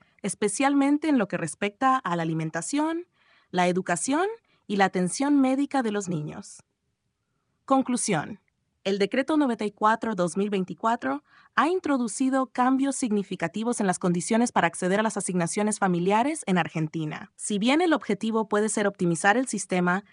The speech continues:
y dirigir los recursos hacia quienes más lo necesitan,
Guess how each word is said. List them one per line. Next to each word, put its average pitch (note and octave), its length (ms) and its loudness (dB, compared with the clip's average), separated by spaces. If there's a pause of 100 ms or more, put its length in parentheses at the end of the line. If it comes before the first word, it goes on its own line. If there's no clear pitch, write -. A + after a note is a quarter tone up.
(100)
y G3 120 -2
dirigir G3+ 420 0
los C#4+ 140 4
recursos A3 580 -2
hacia E3+ 220 -2
quienes E3 340 -2
más F#3+ 220 4
lo A#3+ 100 0
necesitan, F#3+ 680 -2